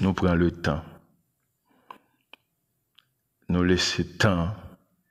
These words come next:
et nous devant la société. Yon bagay ke m ta remen konnen. Est-ce que existe en Haïti une seule organisation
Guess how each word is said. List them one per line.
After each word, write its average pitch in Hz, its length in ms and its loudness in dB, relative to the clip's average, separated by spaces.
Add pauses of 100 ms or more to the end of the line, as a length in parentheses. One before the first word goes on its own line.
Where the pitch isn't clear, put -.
(960)
et 82 120 2
nous 85 640 2 (840)
devant 80 260 0
la 82 60 2
société. - 680 -4 (2750)
Yon 85 440 2
bagay 82 400 2
ke 85 80 4
m 80 240 2
ta 80 160 2
remen 78 320 -4
konnen. 78 320 -6 (1200)
Est-ce - 240 -2
que - 160 0
existe 90 680 2 (160)
en 95 200 4
Haïti 92 460 2
une 90 120 2
seule 87 300 2
organisation 82 840 0